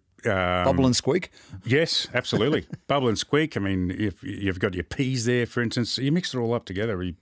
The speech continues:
Speaker 1: be lovely. Or make a veggie lasagna, make a veggie strudel out of it. So there's, you know, in a whole week, depending on how much you've got, you could feed the whole family and with just the veggies in, in different ways. Uh,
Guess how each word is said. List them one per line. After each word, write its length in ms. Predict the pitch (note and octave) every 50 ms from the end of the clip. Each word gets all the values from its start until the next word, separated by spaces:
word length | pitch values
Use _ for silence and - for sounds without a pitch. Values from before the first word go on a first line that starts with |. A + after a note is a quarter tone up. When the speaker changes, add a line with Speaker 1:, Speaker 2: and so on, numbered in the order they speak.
| -
Speaker 1:
be 60 | G#2+ G#2+
lovely. 320 | A2 C3 C#3+ A#2+ D#2+ C#2+ - - - - - -
Or 440 | - A2+ A#2 A#2+ A#2+ A#2 A#2 A2 G#2 - - - - - -
make 140 | G#2+ G2+ -
a 40 | F#2
veggie 220 | F#2 G#2 G2+ A#2 A2+
lasagna, 460 | B2+ B2+ B2 D#3 D#3+ C#3+ G2+ E2 D2+
make 180 | F2 F#2 F2+
a 100 | G#2+ G2+
veggie 520 | F#2+ F#2+ G2+ - - F#2 G#2+ A2+ G#2+ B2 A#2+
strudel 500 | - - - E3+ F3+ E3+ G#2+ F2+ E2+ E2+
out 80 | E2 D#2
of 80 | D2 C#2
it. 140 | - - - - - - - - -
So 120 | - C3+
there's, 760 | B2+ B2+ G#2+ - - - - - - - - C#3 G#2 - - - - - - -
you 80 | D#3 C#3
know, 60 | B2+
in 80 | B2+ C#3
a 40 | C3
whole 200 | C#3+ F3 D#3+ A#2+
week, 320 | A2 C#3+ D#3 G#2+ - - -
depending 260 | G#2 - C#3+ B2+ A2+
on 60 | G2 G2
how 80 | A#2+ G2
much 160 | F2 E2 -
you've 140 | D#2 D#2 F2+
got, 460 | E3 C#3 E2+ - - - - - - - -
you 160 | - G#2+ G2+
could 260 | - - G#2 G2 F2+ - - - - - - - _ _ _ -
feed 260 | - - - A#2 A#2
the 100 | G#2+ G#2+
whole 180 | G#2 A#2+ A#2 G#2+
family 420 | - A#2+ A2+ B2 C3 B2 B2+ A#2
and 160 | A2 A2 G#2+ - -
with 280 | A#2+ A2 - - - - -
just 220 | - C3 - - -
the 60 | F#2
veggies 440 | B2 B2 - G2+ E2+ - - - -
in, 100 | G2 G2
in 160 | G#2 G#2 F#2+
different 260 | G2+ A2 - G#2+ -
ways. 420 | G2 A2 C#3 C#3 - - - - - A2
Uh, 320 | A2 G#2 G#2+ G#2 G#2